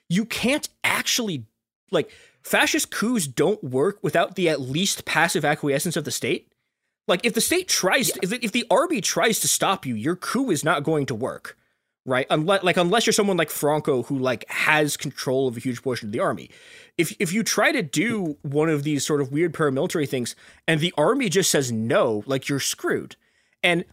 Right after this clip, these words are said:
Speaker 1: this, this, I think, was always part of Trump's sort of problem was that, like,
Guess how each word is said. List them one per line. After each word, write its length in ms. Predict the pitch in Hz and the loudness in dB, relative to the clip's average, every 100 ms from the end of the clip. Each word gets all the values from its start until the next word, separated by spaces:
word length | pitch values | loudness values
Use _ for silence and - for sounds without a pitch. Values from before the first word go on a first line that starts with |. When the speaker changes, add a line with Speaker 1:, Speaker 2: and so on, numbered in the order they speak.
| - | -4
Speaker 1:
this, 220 | 156 247 | -2 0
this, 240 | 214 247 | -2 0
I 80 | 302 | 0
think, 160 | 302 294 | 0 -2
was 120 | 190 | -2
always 380 | - 147 208 180 | 0 0 0 -4
part 240 | - 165 | -2 -2
of 80 | 151 | -2
Trump's 340 | - 151 165 - | -4 -6 -6 -6
sort 120 | 131 | -8
of 80 | - | -8
problem 520 | - 247 330 302 160 | -10 -6 -4 -2 -2
was 180 | 135 - | -2 -2
that, 180 | 131 131 | -2 0
like, 260 | 127 - | -4 -6